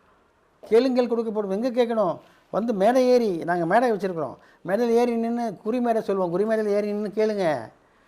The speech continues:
அவர் செய்வாரு. ஆட்டோமேட்டிக்கா எல்லாம் நடக்கும். ஆகவே அனைத்து மக்களும், இந்த காணொளியை பார்க்கக்கூடிய எல்லாருக்கும் என்ன குறை இருந்தாலும் சரி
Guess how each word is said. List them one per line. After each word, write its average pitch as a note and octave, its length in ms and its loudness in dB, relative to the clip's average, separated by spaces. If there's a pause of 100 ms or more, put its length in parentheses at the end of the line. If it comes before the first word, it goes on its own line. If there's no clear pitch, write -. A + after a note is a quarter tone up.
(160)
அவர் D#3 140 -4
செய்வாரு. F#3 380 2 (920)
ஆட்டோமேட்டிக்கா A3+ 600 0
எல்லாம் G#3+ 180 2
நடக்கும். F#3+ 380 -6 (600)
ஆகவே D#3+ 580 2 (560)
அனைத்து A3 800 -6 (300)
மக்களும், D#3+ 500 -4 (160)
இந்த D3 140 -8
காணொளியை E3 320 -2
பார்க்கக்கூடிய D#3 260 -4
எல்லாருக்கும் D#3 580 -2 (220)
என்ன F#3+ 340 -2
குறை F#3+ 200 0
இருந்தாலும் D#3 280 -2
சரி A#2 220 -10